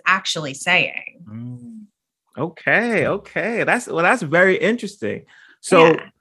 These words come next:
Speaker 2: so what inspired you to start your career in entertainment? Let's do entertainment first. What inspired you to start your career with entertainment? And then what inspired you to get into tarot and learning more about that, reading and the science of that?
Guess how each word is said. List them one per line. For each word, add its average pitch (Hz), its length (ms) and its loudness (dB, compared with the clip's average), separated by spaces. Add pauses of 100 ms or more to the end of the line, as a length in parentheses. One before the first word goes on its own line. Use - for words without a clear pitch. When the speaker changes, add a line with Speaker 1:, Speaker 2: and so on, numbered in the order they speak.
(320)
Speaker 2:
so 190 240 4
what 208 480 4
inspired 196 720 0
you 180 220 -6
to 160 240 -4
start 233 520 4
your 139 140 2
career 127 380 2
in 120 160 2
entertainment? 131 680 -2
Let's 175 160 4
do 190 120 0
entertainment 156 600 -4
first. 113 320 0
What 196 120 0
inspired 180 420 0
you 160 60 -2
to 330 80 6
start 139 260 -4
your - 80 -8
career 135 160 -2
with 127 120 -2
entertainment? 117 600 -4 (440)
And 156 140 0
then 247 200 4
what 226 160 4
inspired 185 520 2
you 180 80 -4
to 170 80 -2
get 165 280 0
into 170 440 -6
tarot 165 520 4
and 139 220 0
learning 151 320 0
more 143 140 0
about 135 300 0
that, 143 220 0
reading 135 280 -4
and 120 100 -4
the 113 40 -4
science 131 340 -6
of 123 100 -4
that? 123 240 -4